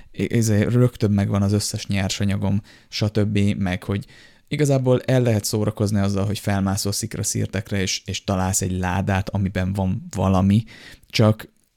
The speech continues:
és, és nem mindenkinek tűnik ez fel, sőt, egyébként egy csomó játékosnak nyilván ez fel se tűnt, meg, haver, tehát, hogy harminc-negyven órát játszottam ezzel a játékkal, az bőven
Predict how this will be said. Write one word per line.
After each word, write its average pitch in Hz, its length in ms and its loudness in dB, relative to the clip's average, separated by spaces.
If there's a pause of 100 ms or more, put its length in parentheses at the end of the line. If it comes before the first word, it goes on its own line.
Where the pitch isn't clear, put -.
(160)
és, - 340 0
és - 140 0
nem 160 100 4
mindenkinek 113 400 4
tűnik 101 260 2
ez 95 160 0
fel, 98 240 -4
sőt, 113 280 0
egyébként 104 300 0
egy 104 60 0
csomó 117 260 2
játékosnak 95 640 -2
nyilván 101 240 0
ez 95 120 -2
fel 98 180 0
se - 140 -4
tűnt, - 480 -4
meg, 127 240 -2 (760)
haver, 123 320 0
tehát, 107 180 -2
hogy 107 180 -2
harminc-negyven 110 640 2
órát 98 300 0
játszottam 101 500 -4
ezzel 101 180 -2
a 95 40 0
játékkal, 98 460 -2
az 104 120 -4
bőven 107 420 2